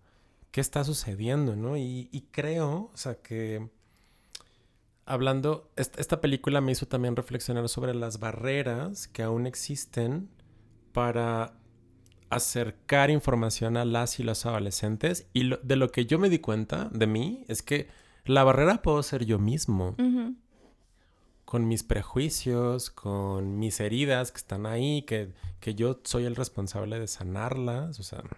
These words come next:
Speaker 1: vaya, sé que también eso es colectivo, ¿no? Pero es como,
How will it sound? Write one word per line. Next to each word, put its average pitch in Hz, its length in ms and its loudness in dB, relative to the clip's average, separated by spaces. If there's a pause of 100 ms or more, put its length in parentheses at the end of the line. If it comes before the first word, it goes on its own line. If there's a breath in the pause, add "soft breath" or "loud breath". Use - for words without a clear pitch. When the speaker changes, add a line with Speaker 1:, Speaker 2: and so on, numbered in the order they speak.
Speaker 1:
vaya, 95 400 -8 (180 soft breath)
sé - 160 -10
que 104 80 -6
también 101 220 -2
eso 98 100 -4
es - 80 -6
colectivo, 117 580 0
¿no? 123 200 -2
Pero 101 280 -6
es - 140 -14
como, 104 480 -8